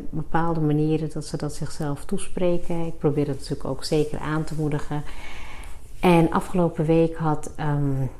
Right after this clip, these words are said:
eh, mijn dochter, mijn oudste dochter, had ze een fotoshoot. En, eh, nou, er was iemand langs geweest. En, nou, ze was me helemaal met haar in gesprek. En, nou, zij gaf eigenlijk ook aan van, eh, "Goh, wat goed dat je eigenlijk zo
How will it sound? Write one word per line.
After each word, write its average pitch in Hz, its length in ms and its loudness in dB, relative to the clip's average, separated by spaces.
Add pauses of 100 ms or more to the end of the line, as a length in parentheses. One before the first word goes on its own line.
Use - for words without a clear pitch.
(920)
eh, 147 120 0 (120)
mijn 139 180 0
dochter, 160 420 0
mijn 156 140 -2
oudste 139 240 0
dochter, 147 320 0
had 139 200 -2
ze 147 100 -4
een 139 120 -2
fotoshoot. 175 920 0
En, 147 440 -2
eh, 135 400 -2
nou, 139 180 0
er 147 60 -6
was 139 160 -6
iemand 139 280 -4
langs 165 260 0
geweest. 147 460 0
En, 147 440 -6
nou, 143 200 -8
ze - 160 -6
was 147 140 -4
me 147 100 -2
helemaal 151 220 -2
met 156 160 -4
haar 147 260 -6
in 156 80 -6
gesprek. - 460 -4 (120)
En, 151 300 -2 (440)
nou, 156 160 0
zij 160 140 0
gaf 185 280 0
eigenlijk 151 380 -4
ook 151 260 0
aan 156 440 0
van, 143 300 -2
eh, 139 140 -2
"Goh, 165 400 2
wat 151 160 -2
goed - 280 0
dat 156 200 -2
je - 80 -6
eigenlijk 143 400 -6
zo - 200 -8